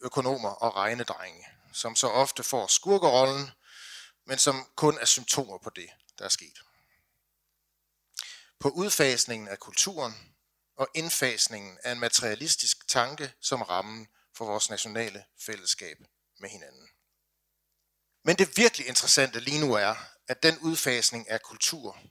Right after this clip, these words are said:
værdier og identitet, som vi har set siden nitten otteogtres, og som har adskilt kultur fra det politiske og gjort politik til en Excel-ark-øvelse, faktisk er i færd med at blive udfordret fra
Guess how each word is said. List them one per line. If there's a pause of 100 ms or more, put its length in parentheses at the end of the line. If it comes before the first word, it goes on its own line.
værdier
og
identitet, (160)
som
vi
har
set
siden
nitten (200)
otteogtres, (1040)
og
som
har
adskilt
kultur
fra
det
politiske (240)
og
gjort
politik (180)
til
en
Excel-ark-øvelse, (920)
faktisk
er
i
færd
med
at
blive
udfordret (920)
fra